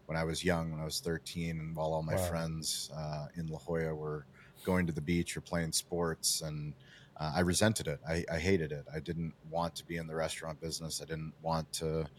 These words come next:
Speaker 1: to work hard or, or do the work that was required to, to be in the business. But it's the, the greatest thing that my grandfather did was exposing me to,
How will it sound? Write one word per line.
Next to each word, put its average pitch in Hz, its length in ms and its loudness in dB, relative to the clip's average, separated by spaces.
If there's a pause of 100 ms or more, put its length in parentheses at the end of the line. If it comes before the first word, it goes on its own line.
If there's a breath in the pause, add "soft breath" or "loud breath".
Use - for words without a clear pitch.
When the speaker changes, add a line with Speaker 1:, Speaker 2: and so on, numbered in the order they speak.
(300 soft breath)
Speaker 1:
to 82 100 2
work 82 320 4
hard 85 420 8
or, 76 200 0 (120)
or 80 220 0
do 90 220 2
the 85 100 4
work 82 300 2
that 82 100 -2
was 80 200 -4
required 82 600 4
to, 78 320 0 (320 soft breath)
to - 80 -6
be 95 200 6
in 90 120 6
the 80 60 -2
business. 78 480 -2
But 78 160 -6
it's - 220 0
the, 80 340 0 (100)
the 87 60 -6
greatest 87 400 6
thing 87 160 2
that 80 100 0
my 80 80 0
grandfather 80 460 0
did 85 200 2
was 78 260 0 (640 soft breath)
exposing 101 680 6
me 92 140 6
to, 95 580 4